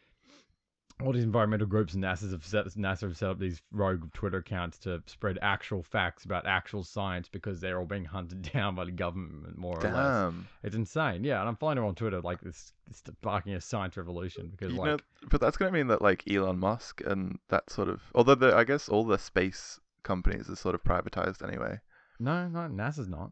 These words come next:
Speaker 2: Yeah.
Speaker 1: He's, he is, but
Speaker 2: Yeah, exactly.
Speaker 1: nasa's
Speaker 2: Well,
Speaker 1: under a lot of pressure now.
Speaker 2: but, like,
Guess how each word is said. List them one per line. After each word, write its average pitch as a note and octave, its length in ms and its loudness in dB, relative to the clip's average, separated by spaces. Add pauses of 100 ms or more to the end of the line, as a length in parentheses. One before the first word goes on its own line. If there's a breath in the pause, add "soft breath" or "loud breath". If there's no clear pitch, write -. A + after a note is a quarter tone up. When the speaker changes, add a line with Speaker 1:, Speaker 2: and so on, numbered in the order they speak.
(140)
Speaker 2:
Yeah. A#2 480 10
Speaker 1:
He's, C3+ 260 2
he A#2+ 160 -2
is, F#2 260 -6 (100)
but - 200 -10 (500)
Speaker 2:
Yeah, C3+ 160 12
exactly. C3 340 10
Speaker 1:
nasa's G2+ 260 10
Speaker 2:
Well, C3+ 80 4
Speaker 1:
under B2+ 120 2
a G#2+ 60 2
lot G2 420 2
of F2 240 -2 (320)
pressure F2 360 -8
now. D#2+ 220 -8
Speaker 2:
but, A#2+ 200 6
like, B2 340 6